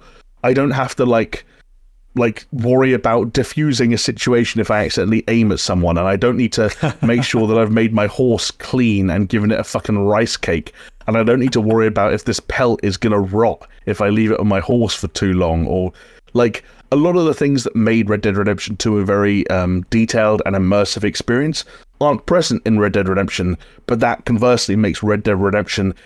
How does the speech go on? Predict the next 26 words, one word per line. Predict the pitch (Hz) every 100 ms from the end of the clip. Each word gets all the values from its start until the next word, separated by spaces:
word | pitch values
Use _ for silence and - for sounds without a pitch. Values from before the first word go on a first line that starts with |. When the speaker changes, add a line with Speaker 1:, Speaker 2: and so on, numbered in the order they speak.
| -
Speaker 1:
this | 113
kind | - 113
of | 104 98 - - - _ -
almost | 127 123 117
arcadey, | 113 113 - 143 127 113 104 101 - - _
quite | 131 110 -
pure | - 208 165 104
experience | - - 95 92 87 78 - - _
that | 101
feels | - 156 139
like | 113
a | 104
throwback | - 120 113 101 -
to, | - 104
like, | 95 - - - - - - - - - -
the | 101
Rockstar | 113 - - 113
games | 107 117 113
of | 120 117
yore, | 175 127 98
where | 90 95 95 - _ _ _
you | 101 101 95
load | 104 117 120
into | 113 -
the | 110
game, | 90 107 120 127